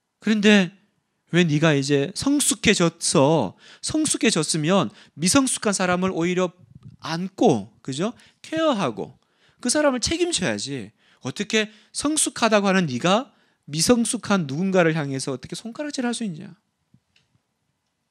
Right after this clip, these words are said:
그래서 팔 장 일 절 보면 우상의 제물에 대하여는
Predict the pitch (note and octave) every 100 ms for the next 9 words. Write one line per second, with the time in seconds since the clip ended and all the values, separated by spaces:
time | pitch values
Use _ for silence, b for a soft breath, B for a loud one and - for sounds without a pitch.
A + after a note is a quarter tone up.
0 | _ _ _ _ _ _ _ _ _ _
1 | _ _ _ _ _ _ _ _ _ _
2 | _ - F3+ F#3 - G#3+ G#3+ E3+ D#3 C3
3 | D#3 A2+ B2 D#3+ G#3 G#3 A3+ G3 F#3+ G3+
4 | F#3+ D#3 D#3+ D#3 C#3+ E3+ F3+ B2+ G2